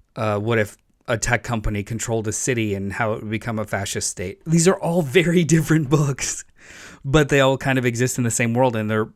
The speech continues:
it's, it's really fun to read. I, I, I, it's shared, but I would almost,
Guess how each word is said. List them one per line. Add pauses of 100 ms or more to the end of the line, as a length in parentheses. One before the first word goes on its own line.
(120)
it's,
it's
really
fun
to
read.
I,
I, (240)
I, (600)
it's
shared,
but
I
would
almost,